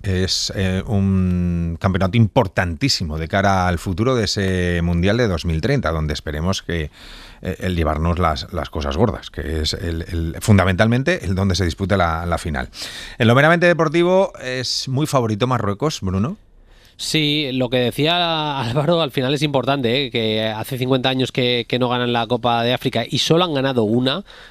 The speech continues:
Speaker 2: eh, una potencia futbolística, si hablamos del continente africano, solo tiene, eh, una, una Copa de, de África, pero es que, eh, tú vas mirando y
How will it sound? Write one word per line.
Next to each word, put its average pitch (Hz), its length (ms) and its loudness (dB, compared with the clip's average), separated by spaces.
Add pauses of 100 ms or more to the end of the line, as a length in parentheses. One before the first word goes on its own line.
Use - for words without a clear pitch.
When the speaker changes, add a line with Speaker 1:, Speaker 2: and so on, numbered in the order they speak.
(120)
Speaker 2:
eh, 110 160 -2
una 120 460 -2
potencia 120 680 0
futbolística, 113 480 -2
si 113 60 -6
hablamos 110 320 0
del 110 120 0
continente 113 540 0
africano, 113 400 0
solo 139 400 2
tiene, 120 400 0 (380)
eh, 110 440 0
una, 117 600 0
una 117 220 0
Copa 120 220 2
de, 117 220 0
de 120 140 0
África, 147 400 -2
pero 120 240 2
es - 100 -2
que, 135 260 -2 (320)
eh, 117 160 -2
tú 127 140 0
vas 131 160 2
mirando 127 560 -2
y 117 320 -4